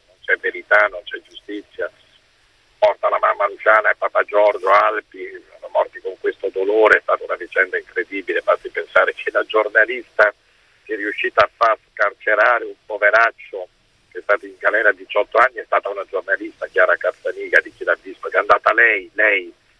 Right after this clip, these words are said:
a intervistare il supersteste e ha portato la testimonianza delle falsificazioni delle testimonianze. È tutto incredibile questa vicenda che è segnata da orrendi depistaggi nelle prime ore.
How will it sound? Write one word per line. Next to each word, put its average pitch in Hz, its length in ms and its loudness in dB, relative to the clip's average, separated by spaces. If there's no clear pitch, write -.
a 98 100 -2
intervistare 98 680 -2
il 95 80 -8
supersteste 101 1080 -2
e 104 120 0
ha 98 100 2
portato 101 460 -4
la 95 100 -2
testimonianza 98 1000 -2
delle 92 260 -10
falsificazioni 101 1500 -4
delle 98 300 2
testimonianze. 101 800 0
È - 80 -18
tutto 123 240 -12
incredibile 101 720 -4
questa - 300 -6
vicenda 95 520 -2
che 92 100 -10
è - 60 -12
segnata 123 440 -2
da 123 120 0
orrendi 143 460 -2
depistaggi - 840 -2
nelle 101 260 -6
prime 107 380 0
ore. 90 320 0